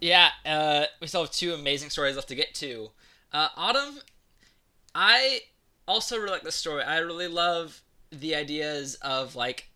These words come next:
a companion sort of, the companions, especially in Classic Who, especially in Classic Who, get so little, like, introspection, I feel. And you occasionally have some standout stuff, but it feels like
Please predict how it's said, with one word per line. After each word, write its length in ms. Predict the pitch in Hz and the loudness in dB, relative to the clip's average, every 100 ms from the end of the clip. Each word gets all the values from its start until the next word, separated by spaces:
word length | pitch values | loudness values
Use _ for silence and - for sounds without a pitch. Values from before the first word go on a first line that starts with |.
| - | -12
a 60 | 135 | -10
companion 680 | - 147 - 147 147 143 135 | -10 -10 -10 -10 -10 -14 -10
sort 300 | - 127 120 | -8 -6 -8
of, 280 | 113 110 - _ _ _ _ _ _ _ _ _ _ _ _ _ _ _ | -10 -16 -20 _ _ _ _ _ _ _ _ _ _ _ _ _ _ _
the 120 | 202 | -6
companions, 400 | 226 226 262 262 | -4 0 0 0
especially 340 | 226 233 196 185 | -6 -6 -8 -10
in 60 | |
Classic 400 | - 170 165 151 | -6 -4 -4 -8
Who, 380 | - 139 123 117 123 | -8 -8 -6 -10 -14
especially 580 | - - - 190 - 175 | -10 -4 2 4 4 -2
in 60 | 147 | -4
Classic 420 | 135 120 - 110 | -4 -6 -6 -10
Who, 320 | 113 110 104 - _ _ _ - | -10 -10 -12 -18 _ _ _ -6
get 140 | 160 | -6
so 260 | - - 208 | -4 -4 -4
little, 420 | 185 180 170 165 | -4 -2 -2 -2
like, 380 | 139 127 - - _ _ _ _ - | -4 -4 -6 -16 _ _ _ _ -8
introspection, 680 | 175 - 143 - - - - - - _ _ _ - - | -6 -4 -4 -4 -4 -6 -10 -12 -20 _ _ _ -14 -8
I 100 | 117 | -8
feel. 460 | - 95 - - _ _ _ _ _ _ - | -8 -14 -16 -20 _ _ _ _ _ _ -8
And 240 | 151 143 - | -6 -6 -10
you 140 | 196 196 | -6 -4
occasionally 480 | - 226 202 190 | 0 0 0 -2
have 220 | 165 143 139 | 0 0 -2
some 140 | 135 | -6
standout 460 | - 123 117 107 - | -8 -8 -6 -8 -10
stuff, 200 | - - | -12 -8
but 200 | 131 - - _ _ _ _ _ | -8 -8 -12 _ _ _ _ _
it 100 | 156 | -8
feels 380 | - 202 208 156 | -6 -6 -6 -4
like 420 | 165 147 - - | -2 -2 -6 -18